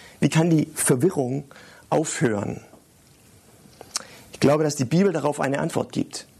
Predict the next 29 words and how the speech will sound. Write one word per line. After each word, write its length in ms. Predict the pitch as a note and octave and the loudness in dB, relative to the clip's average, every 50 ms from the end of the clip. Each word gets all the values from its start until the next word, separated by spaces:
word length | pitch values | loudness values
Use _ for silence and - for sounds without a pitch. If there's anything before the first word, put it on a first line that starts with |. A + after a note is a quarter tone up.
| _ _ _ - - - - - - - - - - - - | _ _ _ -20 -20 -20 -20 -20 -20 -20 -20 -20 -8 -4 -2
Denn 120 | D3 C3 | 0 2
die 100 | C3 B2 | 2 2
Bibel 260 | A#2 E3 G3+ G#3 G#3+ | 2 2 2 2 2
sagt, 480 | D3+ E3 E3 E3 F3+ - - - - - _ _ _ _ _ _ _ - | 0 0 -2 -2 -4 -6 -10 -12 -14 -14 _ _ _ _ _ _ _ -4
ganz 180 | C3 C#3+ C#3+ | -2 -2 0
einfach, 500 | C3+ C3 C3+ C#3+ - - G#2+ - - - - _ _ _ _ - - - - - - - - - - - _ _ _ - | -2 -2 -4 -4 -6 -6 -8 -8 -10 -14 -18 _ _ _ _ -20 -20 -20 -20 -20 -20 -20 -20 -20 -20 -20 _ _ _ 0
machen 220 | C#3 D#3+ E3 F3 | 0 0 2 0
wir 100 | F3 G3+ | 0 0
uns 160 | F#3 E3+ - | 0 0 0
nichts 140 | F3+ D#3+ - | -2 -4 -2
vor. 280 | - D#3+ D3 - - - - | -2 0 -2 -2 -4 -8 -10
Für 140 | - - F3+ | -4 -2 0
uns 180 | D#3+ G3 - - | 0 0 -2 -2
persönlich, 640 | - C#3+ A#2+ A2+ D3+ G3 A3+ A#3 B3 B3 A#3+ - | 0 0 2 4 2 2 4 2 0 -2 0 -2
aber 160 | - C3 C#3+ - | -2 -2 -2 -4
auch 80 | E3 | -4
für 120 | - - D#3 | -2 0 0
unsere 220 | E3+ D3+ - C3 | 0 0 0 0
Gesellschaft, 800 | B2 B2 A2+ B2+ C3+ E3+ F#3 - F3+ F3+ G3 - - - - - _ - - - - - - - - - - | 0 0 2 2 0 0 0 -2 -2 -2 -4 -6 -10 -14 -18 -18 _ -20 -20 -20 -20 -20 -20 -20 -18 -2 2
die 120 | D3+ F#3 F3 | 2 2 4
Antwort 400 | G3+ A#3 B3 - - F3 F3+ - | 2 0 -2 -2 -2 -2 -2 -2
nach 140 | D#3+ C#3+ | -4 -2
der 120 | - D#3 C3 | -2 -2 -2
Freiheit 600 | - - D3 D#3+ F3 D#3+ D3+ C3 B2 A#2+ - - | -2 -2 -2 0 0 0 0 0 0 -2 -2 -2
kommt 260 | - E3+ E3+ E3+ - | 0 0 0 0 0
nicht 260 | - G3+ B3 A#3+ - | 0 0 0 -2 -4
von 300 | - - E3 E3 D#3+ D#3+ | 0 0 0 0 0 -2
politisch-philosophisch 1200 | - E3+ D#3+ D#3 F3+ F3 - G3+ F#3 - - - F3+ E3 D#3+ D3+ - D#3+ D#3 D#3 - D#3+ - - | 0 0 2 2 2 2 2 0 0 0 0 0 2 2 2 2 2 0 0 0 0 -2 0 2
links. 440 | D#3+ D#3+ - - - - - - | 0 0 0 -2 -6 -8 -8 -8